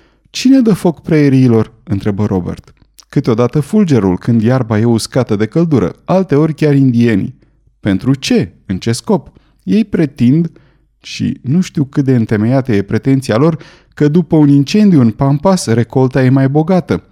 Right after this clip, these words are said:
Ar fi deci un mijloc de a îngrășa solul prin cenușă. În ceea ce mă privește, cred mai curând că incendiile tind să distrugă milioanele de ixode, un fel de insecte care supără în special turmele.”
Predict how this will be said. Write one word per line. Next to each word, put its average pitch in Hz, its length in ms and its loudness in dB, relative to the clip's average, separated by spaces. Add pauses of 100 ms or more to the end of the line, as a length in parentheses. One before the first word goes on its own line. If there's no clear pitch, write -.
(180)
Ar 104 140 -4
fi 170 140 -6
deci 147 220 -2
un 92 160 0
mijloc 156 320 0
de 143 80 2
a 135 60 2
îngrășa 120 420 0
solul 113 400 0
prin 135 240 -2
cenușă. 127 480 -2 (440)
În 196 120 0
ceea 247 200 0
ce 226 140 0
mă 190 160 2
privește, 180 480 0
cred 185 240 -2
mai 170 180 2
curând 160 260 -2
că - 100 -4
incendiile 135 600 2
tind 123 240 -2
să 127 120 -4
distrugă 120 580 -2 (280)
milioanele 120 640 2
de 120 260 -2
ixode, 107 680 -2 (360)
un 196 120 0
fel 214 180 2
de 196 80 2
insecte 151 540 0
care 151 280 0
supără 143 380 0
în 123 60 2
special 120 540 -2
turmele.” 98 600 -4